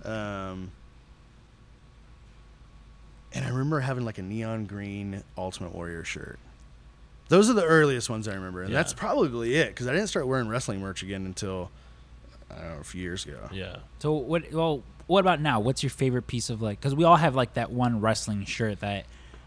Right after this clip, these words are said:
Speaker 3: you know, we pull out, we pull out of our closets whenever there's, like, a, a big show going on.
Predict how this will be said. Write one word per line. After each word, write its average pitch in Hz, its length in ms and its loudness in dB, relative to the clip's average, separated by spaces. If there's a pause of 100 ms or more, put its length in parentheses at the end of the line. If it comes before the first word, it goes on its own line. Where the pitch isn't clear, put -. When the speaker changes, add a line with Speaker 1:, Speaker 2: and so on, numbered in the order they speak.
(100)
Speaker 3:
you 127 120 -2
know, 104 260 0
we 131 180 -2
pull 135 200 0
out, 127 140 0
we 135 100 0
pull 151 160 8
out 139 80 10
of 127 60 6
our 123 100 10
closets 120 420 4
whenever 110 200 0
there's, 107 180 0
like, 104 140 0
a, 95 200 -2
a 107 60 -2
big 107 260 -2
show 101 280 -2
going 104 320 -2
on. 101 360 -4